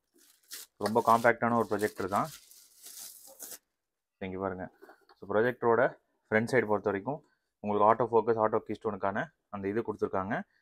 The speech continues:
இங்க வந்து லென்ஸ் கேப்பும் உங்களுக்கு வ-, வருது. மேல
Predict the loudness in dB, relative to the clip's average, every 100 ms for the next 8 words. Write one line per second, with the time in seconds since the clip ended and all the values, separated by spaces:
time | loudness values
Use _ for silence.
0 | -20 -10 -6 -2 0 0 -2 0 2 2
1 | 0 -6 -4 -4 -2 -2 -2 0 0 0
2 | _ _ _ _ -6 2 4